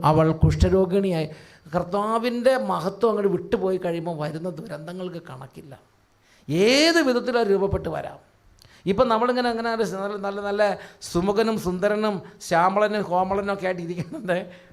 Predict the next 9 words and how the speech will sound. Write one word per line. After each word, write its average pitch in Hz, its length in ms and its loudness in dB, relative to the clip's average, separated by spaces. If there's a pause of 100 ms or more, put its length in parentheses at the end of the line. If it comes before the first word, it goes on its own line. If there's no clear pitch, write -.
(120)
ഏ, 165 40 -2 (880)
ഏ, - 20 0 (300)
രഹസ്യം 160 360 -2
അത് 196 120 0
നമ്മുടെ, 190 220 -2
നമ്മുടെ 208 280 -2
പേസ്റ്റിനൊക്കെ 196 640 -4
ശക്തിയാണെന്ന് 220 380 -4
വിചാരിക്കണ്ട. 208 400 -2